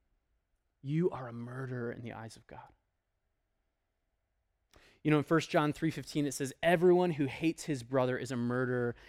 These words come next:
and you know that no murderer has eternal life abiding in him."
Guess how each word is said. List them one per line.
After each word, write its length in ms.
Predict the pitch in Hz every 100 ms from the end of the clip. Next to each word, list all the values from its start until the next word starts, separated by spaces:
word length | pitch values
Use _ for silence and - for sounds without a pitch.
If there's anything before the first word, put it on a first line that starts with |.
| -
and 160 | 139
you 500 | 131 127 156 180 220
know 540 | 226 165 131 113 117 127 - -
that 160 | 139
no 460 | 135 147 156 180 208
murderer 420 | 185 151 135 135
has 180 | 131 135
eternal 680 | 135 - 170 160 160 156 -
life 500 | 127 139 131 123 - -
abiding 520 | 123 123 123 123 117
in 80 | 110 -
him." 160 | 110